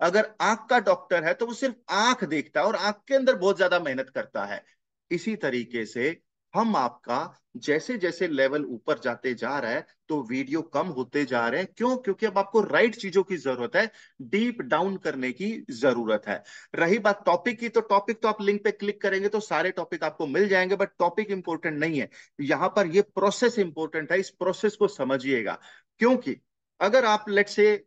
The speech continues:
एक एग्जांपल से मैं बताता हूँ आपको, let's say आपने मसाज मास्टरी कोर्स ले रखा है। अब यहाँ पे सुनिएगा, देखिए मैजिक देखिए, मैं आपको पहले से बता के रखता हूँ। Let's say आने वाले टाइम में हमने इसके अंदर कोई नया मसाज ऐड किया,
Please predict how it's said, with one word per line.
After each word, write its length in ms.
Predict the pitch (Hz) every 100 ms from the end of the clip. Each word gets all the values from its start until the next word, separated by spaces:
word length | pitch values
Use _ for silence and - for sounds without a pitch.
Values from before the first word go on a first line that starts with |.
| _ _ -
एक 180 | 180 190
एग्जांपल 400 | 165 185 190 202
से 120 | 202
मैं 100 | 180
बताता 300 | 147 139 160
हूँ 100 | 147
आपको, 280 | 123 - 156
let's 140 | 175
say 100 | 175
आपने 200 | 175 175
मसाज 380 | 170 - 165 165
मास्टरी 260 | 160 - 165
कोर्स 300 | 160 156 151
ले 140 | 160
रखा 340 | 147 - 104 92
है। 80 | - _ _ _ -
अब 240 | 208 - 143
यहाँ 160 | 135
पे 100 | 147
सुनिएगा, 420 | 196 196 202 180 120
देखिए 240 | 147 175
मैजिक 360 | 147 156 202 165
देखिए, 240 | 180 202
मैं 100 | 175
आपको 180 | 160 -
पहले 260 | 147 135
से 100 | 160
बता 220 | 139 143 131
के 140 | 139
रखता 240 | 104 -
हूँ। 160 | 90 - _ _ -
Let's 240 | 165 254 247
say 220 | 190 214 - -
आने 200 | 175 240
वाले 220 | 220 185
टाइम 260 | 165 139 135
में 140 | 175 -
हमने 260 | 151 196
इसके 200 | 208 202
अंदर 140 | 202 202
कोई 180 | 208 202
नया 240 | 170 190
मसाज 400 | 196 175 175 160
ऐड 220 | 139 135
किया, 220 | 120 101